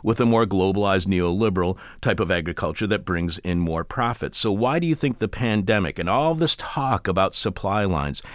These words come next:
hasn't revealed to the public more so that globalization and neoliberalism isn't going to work in a time of crisis,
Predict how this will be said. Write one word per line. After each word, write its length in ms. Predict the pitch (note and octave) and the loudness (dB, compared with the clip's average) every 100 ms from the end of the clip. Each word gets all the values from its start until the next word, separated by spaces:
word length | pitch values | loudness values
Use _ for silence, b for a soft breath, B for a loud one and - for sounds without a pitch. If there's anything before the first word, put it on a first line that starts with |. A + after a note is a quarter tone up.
| B | B
hasn't 320 | C3 B2+ C#3+ | -2 0 0
revealed 600 | G#2 A2 F#2 A2+ A2 F2 - | 0 0 2 2 2 0 0
to 320 | E3+ D#3+ A#2+ | 2 2 2
the 120 | A2 | 0
public 560 | - D3+ D#3 C3+ - G#2 | 0 -2 2 0 0 2
more 300 | B2+ F3+ F3 | 4 4 4
so 520 | - F#3+ D#3 E2+ G#2 B B B | 2 2 2 2 0 B B B
that 220 | G2 A2+ - B B B | 2 2 0 B B B
globalization 840 | A#2+ E3 F3+ D#3+ C#3 E3 D#3+ A#2 A2 | 4 4 6 4 4 2 2 4 4
and 120 | A#2 | 6
neoliberalism 720 | C#3 C3 C3+ D#3+ A2 G#2 G#2+ - | 4 4 2 2 4 4 2 2
isn't 220 | D3 E3+ | 2 2
going 260 | A2+ A#2+ C3+ | 2 2 2
to 140 | A#2 | 0
work 320 | G2+ C#3+ D#3 | 0 0 0
in 80 | G2+ | 0
a 60 | F#2+ | 0
time 420 | - A2 A#2 A#2 - | -2 0 2 2 2
of 320 | A2 G#2+ - | 0 0 -2
crisis, 640 | - B2 E3+ - F2 F#2+ | -2 2 2 2 0 -2